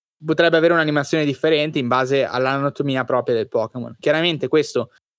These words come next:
con ottocento Pokémon diversi da mantenere nella loro interezza è un, è impensabile da fare, e quindi comunque alle sue dichiarazioni di dire: "Ok, animazione migliore", ha detto: "Ma cavolo, se lo facessero tipo con duecento Pokémon, ma con le animazioni proprio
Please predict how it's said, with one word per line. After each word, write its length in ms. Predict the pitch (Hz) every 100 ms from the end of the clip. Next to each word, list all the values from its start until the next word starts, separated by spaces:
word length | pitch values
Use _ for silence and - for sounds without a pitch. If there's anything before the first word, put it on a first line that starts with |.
| _
con 180 | 131 143
ottocento 640 | 147 143 - 151 147 143
Pokémon 420 | 147 139 139 139
diversi 420 | 139 143 139 143
da 220 | 135 131
mantenere 720 | 117 135 135 139 143 147 127 120
nella 220 | 123 131
loro 160 | 139
interezza 500 | 139 135 151 135 - -
è 180 | - 143
un, 140 | 139 -
è 100 | 143
impensabile 800 | 131 120 117 - 127 117 117 117
da 100 | 135
fare, 520 | 139 113 120 143 - _ _ _ _ _ _ _ _ -
e 120 | 196
quindi 260 | 180 180
comunque 480 | 147 160 165 151 143
alle 220 | 147 151
sue 140 | 151 170
dichiarazioni 560 | 156 156 147 185 160
di 100 | 135
dire: 200 | 135 147
"Ok, 120 | 131 151
animazione 560 | 131 135 147 - 151
migliore", 320 | 180 185 147
ha 20 | 131
detto: 220 | 120 127
"Ma 100 | 131
cavolo, 340 | 139 123 117
se 100 | 117
lo 100 | 139
facessero 500 | 143 143 151 - 135
tipo 260 | 135 143 127
con 160 | 135 135
duecento 420 | 147 151 156 185
Pokémon, 440 | 143 139 139 131
ma 120 | 127 135
con 180 | 165
le 80 | 151
animazioni 540 | 151 165 165 - 147 127
proprio 440 | 127 120 143 -